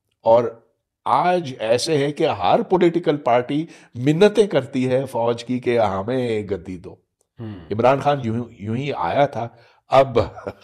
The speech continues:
Speaker 1: <laughs> उधर कुछ ताल्लुकात बिगड़ गए। अब वो कहते हैं,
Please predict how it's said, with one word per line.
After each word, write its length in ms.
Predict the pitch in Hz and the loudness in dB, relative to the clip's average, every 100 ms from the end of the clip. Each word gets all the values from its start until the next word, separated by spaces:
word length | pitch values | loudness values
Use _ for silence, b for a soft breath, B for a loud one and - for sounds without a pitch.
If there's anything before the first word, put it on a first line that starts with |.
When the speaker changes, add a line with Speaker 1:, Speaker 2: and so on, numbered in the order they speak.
| - | -4
Speaker 1:
<laughs> 760 | 131 - _ _ _ - 107 - | -4 -4 _ _ _ -12 -10 -10
उधर 400 | 120 113 104 - b _ | -4 -2 -2 -6 b _
कुछ 220 | 110 - - | -8 -4 -2
ताल्लुकात 400 | 104 104 107 110 | 0 0 -4 -2
बिगड़ 340 | 110 110 113 | -2 2 2
गए। 200 | 113 110 | 2 0
अब 200 | 110 113 | -2 -2
वो 100 | 117 | -2
कहते 300 | 110 110 127 | -2 -2 -2
हैं, 120 | 117 | -4